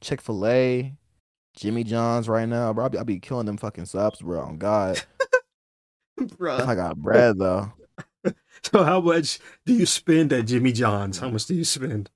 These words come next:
Speaker 2: <laughs>
Speaker 1: Bro, Jimmy John's is fucking cheap, bro. Like, I, I get their whole little, like, Italian stuff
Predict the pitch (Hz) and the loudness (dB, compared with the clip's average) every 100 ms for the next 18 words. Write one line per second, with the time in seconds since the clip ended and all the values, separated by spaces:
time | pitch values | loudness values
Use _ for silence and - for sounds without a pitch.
0 | _ - 110 117 139 160 143 107 120 170 | _ -20 -12 -2 4 4 4 2 0 0
1 | 185 190 160 - 139 131 104 - 127 - | 0 0 -2 -4 -4 -4 -4 -4 -4 -2
2 | 101 92 - - - - 123 127 - 117 | -2 -4 -6 -12 -14 -4 0 0 0 -2
3 | 113 123 117 123 117 120 117 107 101 - | -2 -2 -2 0 0 2 2 2 0 -2
4 | - 98 104 117 113 104 | -6 -2 0 0 -2 -4